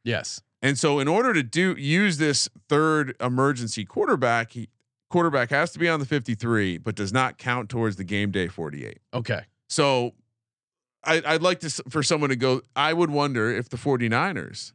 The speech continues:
Speaker 1: Oh, man.
Speaker 2: are actually keeping a third, a
Speaker 1: It
Speaker 2: third active, or if it's a practice squad guy,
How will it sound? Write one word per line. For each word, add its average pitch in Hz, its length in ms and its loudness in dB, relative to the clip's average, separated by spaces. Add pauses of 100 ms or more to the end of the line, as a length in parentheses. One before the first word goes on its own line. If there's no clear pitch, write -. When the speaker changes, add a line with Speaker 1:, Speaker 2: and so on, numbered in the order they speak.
Speaker 1:
Oh, 196 240 2
man. 135 180 4
Speaker 2:
are 143 60 4
actually 147 380 -2
keeping 147 380 0
a 135 60 4
third, 139 260 2
a 127 80 2
Speaker 1:
It 208 60 2
Speaker 2:
third 143 220 2
active, 131 360 -2
or 123 100 2
if 120 100 -2
it's 110 80 -8
a 113 60 -6
practice 123 380 0
squad 95 320 -2
guy, 92 300 -2